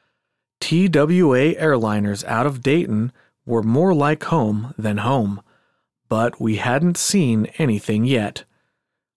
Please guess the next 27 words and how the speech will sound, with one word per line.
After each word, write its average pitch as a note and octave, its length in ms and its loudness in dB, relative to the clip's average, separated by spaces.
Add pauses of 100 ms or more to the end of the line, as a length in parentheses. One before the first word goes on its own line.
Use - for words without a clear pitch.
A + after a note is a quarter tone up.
(140)
All D#3+ 240 2
the G#3 100 2
reports F3+ 680 0
that A#2 140 -2
were A2 160 -2
coming A#2+ 380 0
in E3 320 2
were C#3 120 0
good D#3+ 240 0
ones, G#2 440 -2 (440)
ones F3 360 2
with A#2 200 -2
no B2+ 380 2
answers. G#2+ 640 -2 (500)
Unknowns D3+ 680 2
were A2+ 220 -2
running B2 340 0
about C3 400 0
forty A2+ 380 -2
percent. E3 640 -2 (640)
Rumors E3 440 2
persist C3+ 840 -2
that A2+ 180 0
in G#2+ 180 2
mid-July A#2+ 800 0
nineteen A2 520 -2
fifty-two, B2+ 680 0